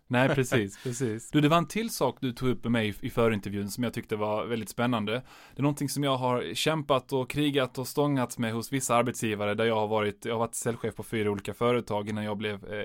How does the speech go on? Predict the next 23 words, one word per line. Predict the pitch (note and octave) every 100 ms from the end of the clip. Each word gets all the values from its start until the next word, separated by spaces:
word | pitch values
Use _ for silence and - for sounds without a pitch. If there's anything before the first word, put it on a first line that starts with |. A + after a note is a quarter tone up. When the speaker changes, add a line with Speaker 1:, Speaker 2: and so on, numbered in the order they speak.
| B2+
Speaker 1:
egenföretagare. | C#3 B2+ G#2+ G2+ G2+ G#2 G2 A#2+ -
Och | B2+
det |
var | C#3 D#3
det | C#3
här | C#3 C#3 B2
med | A#2+ A#2 A2+
att | A2 - -
våga | A2+ C#3+ D3+ C3+
ställa | - B2 A#2
krav, | - D#3+ F3+ G3+
kanske | - C#3+ - B2
är |
fel | - C3+ A2
uttryckt, | A#2 C3+ - G2+ G#2+ -
men | A#2+
våga | A2+ C#3+ D3 A#2+
fråga | - C#3 C#3 F3+ C#3 C3 F3 D3 - - -
om | D3+ B2+ A2+ A2 -
att | C3 -
bli | B2 - -
avlastad | C3+ D#3 D#3+ C#3 D3+ - - G2+ G2+
från | - C#3 A#2